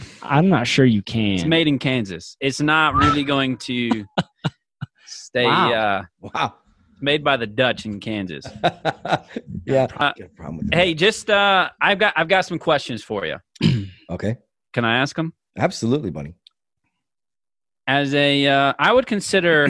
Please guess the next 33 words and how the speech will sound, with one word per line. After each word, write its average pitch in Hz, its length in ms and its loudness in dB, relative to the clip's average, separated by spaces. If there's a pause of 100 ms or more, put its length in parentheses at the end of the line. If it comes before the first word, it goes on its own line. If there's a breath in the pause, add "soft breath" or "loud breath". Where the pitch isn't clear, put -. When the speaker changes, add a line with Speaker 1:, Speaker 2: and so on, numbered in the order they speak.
(140)
Speaker 3:
<clears throat> - 120 -6
Speaker 2:
well, 151 120 0
first 226 240 2
of 170 60 0
all, 151 200 6
I'm 170 180 2
a 156 40 2
fan 139 640 0
of 120 200 0
your 107 100 -2
podcast. 95 720 -4 (380)
Speaker 3:
Well, 113 80 -14
thank 170 180 -6
you. 76 120 -14 (680)
Speaker 2:
What, 165 440 0
what 151 300 2
are, 180 480 4 (140)
c-, 160 160 2
when 160 180 2
did 226 160 0
you 190 80 4
actually 165 320 0
start 135 500 0
the 120 80 -4
podcast? 104 680 -2 (500)
Speaker 3:
Um, 104 500 -4 (360)
I - 40 -8
started 147 460 0
in 113 80 -10
January 101 840 -2 (380)
of 92 160 -12
this 95 220 -12
year. 85 260 -12